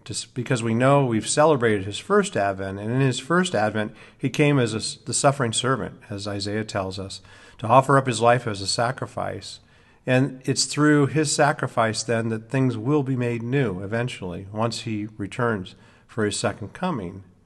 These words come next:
And yet, what we see in Scripture are these very simple ideas, right? My heart may be anxious, but the psalmist and Paul in Scripture tells us that we need to have our mind fixed on Christ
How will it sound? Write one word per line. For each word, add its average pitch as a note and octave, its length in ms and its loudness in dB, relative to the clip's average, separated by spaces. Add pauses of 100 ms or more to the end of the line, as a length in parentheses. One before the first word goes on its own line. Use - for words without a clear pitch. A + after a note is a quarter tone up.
(640)
And C#3 140 6
yet, D3 560 4
what D3+ 320 2
we C#3+ 100 4
see D3+ 240 4
in C3 80 4
Scripture A#2+ 840 2
are B2 220 4
these A#2+ 220 -4
very E3 220 2
simple D3 420 0
ideas, G2+ 640 -4 (180)
right? A#2 320 -4 (280)
My A#2 120 2
heart E3+ 180 8
may D3 120 4
be A#2+ 200 0
anxious, B2+ 600 -2
but A#2 180 -10
the G#2+ 80 -8
psalmist C#3 540 0
and G2 140 -10
Paul C3 420 2
in G#2 80 -8
Scripture D#3+ 380 -4
tells D3+ 380 2
us G2+ 220 -4 (440)
that B2+ 140 -2
we C3 80 4
need C#3 120 4
to B2+ 80 2
have B2 160 2
our A#2+ 80 4
mind A#2+ 320 2
fixed - 340 -8
on G2 120 -4
Christ - 640 -6